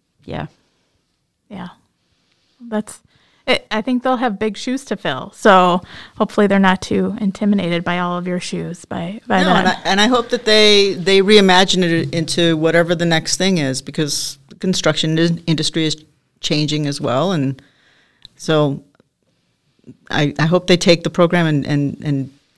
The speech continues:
Speaker 3: turn it into whatever it needs to be to serve people into the future.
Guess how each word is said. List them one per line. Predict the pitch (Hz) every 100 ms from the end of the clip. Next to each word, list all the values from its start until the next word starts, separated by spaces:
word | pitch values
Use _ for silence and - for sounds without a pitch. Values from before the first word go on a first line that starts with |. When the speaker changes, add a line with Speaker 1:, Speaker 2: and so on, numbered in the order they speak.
| -
Speaker 3:
turn | - 185
it | 180
into | 170 156
whatever | 147 156 156 151 139 -
it | 147
needs | 151 139 -
to |
be | - 147 139
to | - - 147 139 135 131
serve | - - 135
people | - 147 135 131
into | 131 -
the |
future. | 135 - - 127